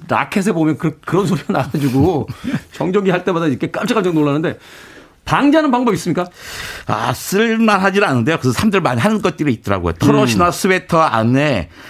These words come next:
Speaker 2: 소매 끝에 클립을 끼워두면 클립의 홈에 생긴 정전기를 모아서 방전시켜주는 역할을 합니다.
Speaker 1: 아.
Speaker 2: 알지만 이걸 하고 다니는 사람은 못 봤습니다.
Speaker 1: 그러니까요.
Speaker 2: 또 차에 다니-, 도로 보면 차에다가 왜 쇠사슬 글-,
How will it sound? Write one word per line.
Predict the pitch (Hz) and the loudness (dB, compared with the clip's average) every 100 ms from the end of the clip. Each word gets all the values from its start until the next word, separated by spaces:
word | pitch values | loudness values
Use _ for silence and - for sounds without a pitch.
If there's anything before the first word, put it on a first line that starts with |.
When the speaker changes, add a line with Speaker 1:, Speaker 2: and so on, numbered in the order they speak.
| - - | -20 -2
Speaker 2:
소매 | 226 233 | 0 0
끝에 | 220 165 - 120 | 0 -2 -2 -4
클립을 | - 254 226 190 - | 0 0 2 0 0
끼워두면 | 160 113 101 131 95 - - - _ | -2 0 0 0 -2 -8 -20 -20 _
클립의 | - 185 170 156 | -2 0 2 2
홈에 | 117 110 127 | 2 2 0
생긴 | 131 117 117 | 0 0 0
정전기를 | 110 104 101 92 95 | 0 0 0 0 -2
모아서 | 87 87 85 139 170 170 | 0 -2 -2 -2 -4 -4
방전시켜주는 | - 107 127 120 - - 101 101 | -2 0 2 0 -2 -2 0 0
역할을 | 92 87 110 147 | -2 -2 -4 0
합니다. | 175 110 - - - | 0 0 -4 -14 -12
Speaker 1:
아. | 98 101 101 - | -10 -8 -8 -4
Speaker 2:
알지만 | 117 123 151 175 170 | -2 0 0 0 2
이걸 | 131 147 | 2 2
하고 | 151 208 202 | 0 0 0
다니는 | 175 156 | 0 0
사람은 | 151 165 | 0 0
못 | 131 117 | 0 0
봤습니다. | 123 - 92 - | 0 -2 -4 -6
Speaker 1:
그러니까요. | - 175 131 - 104 92 | -4 -2 -2 -2 -2 -2
Speaker 2:
또 | 190 | -2
차에 | - 226 233 240 | -2 -2 0 0
다니-, | 160 143 - | -2 -2 -2
도로 | 131 156 190 | 2 2 2
보면 | 147 139 | 0 0
차에다가 | 139 185 170 160 160 | -2 -2 0 0 0
왜 | 151 | 0
쇠사슬 | 127 214 190 180 170 - | 0 0 2 2 0 -2
글-, | 143 139 135 | 0 2 0